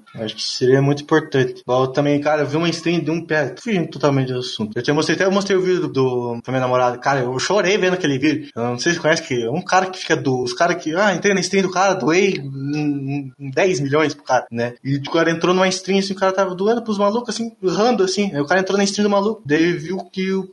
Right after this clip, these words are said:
Pé precisava de ajuda, tá ligado? Ele fazia stream pra pagar a cirurgia da, da irmã dele e da mãe dele, velho. Daí tinha tudo contexto lá, Pé. Aí eu fui contando as histórias da mãe dele. O cara falou assim, "Ah, se você ganhar tal partida no Apex aí, eu te dou tanto." Cara, o Pé deu a vida, velho. O cara deu a vida, mano. E aí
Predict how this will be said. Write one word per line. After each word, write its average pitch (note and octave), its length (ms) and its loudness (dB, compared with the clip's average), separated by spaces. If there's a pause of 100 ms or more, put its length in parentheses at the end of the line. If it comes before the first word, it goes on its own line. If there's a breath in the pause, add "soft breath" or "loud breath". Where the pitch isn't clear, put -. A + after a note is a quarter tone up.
Pé F#3+ 140 2
precisava F#3+ 260 0
de F#3+ 80 2
ajuda, G3+ 300 2
tá E3 60 0
ligado? C#3+ 180 4
Ele D3 140 0
fazia D3 180 0
stream D#3 240 -2
pra D#3+ 100 0
pagar D#3 220 2
a D#3+ 40 0
cirurgia D#3+ 340 0
da, D3+ 260 0
da C#3+ 160 0
irmã D#3 300 2
dele F#3 340 0
e G3+ 40 -4
da G3 120 2
mãe G#3 160 2
dele, E3+ 300 4
velho. - 180 -6
Daí C3 140 2
tinha D#3+ 200 -2
tudo E3 240 -4
contexto F#3 540 0
lá, E3 160 2
Pé. C3 240 -6
Aí B2 80 2
eu - 20 4
fui D#3 140 2
contando D#3+ 400 0
as D#3 80 2
histórias C#3+ 460 0
da C#3+ 100 2
mãe C#3 160 0
dele. D3+ 200 2
O - 40 -8
cara C#3+ 140 2
falou D3 100 0
assim, D#3+ 80 -2
"Ah, E3+ 140 2
se - 120 -2
você D#3 80 -2
ganhar D#3+ 220 4
tal F#3 260 2
partida F#3+ 480 2
no E3 120 4
Apex F#3 540 0
aí, E3+ 200 4
eu G3+ 160 0
te - 100 -6
dou F#3 300 0
tanto." F3+ 380 0
Cara, - 240 2
o - 80 -4
Pé D3 200 2
deu D#3 160 2
a G3 120 4
vida, F3 520 0
velho. G#2 160 -4
O - 40 -18
cara A#2+ 160 -2
deu D#3+ 160 0
a F#3 180 0
vida, F3+ 240 0
mano. B2 240 -4
E B2+ 60 -2
aí D3+ 340 4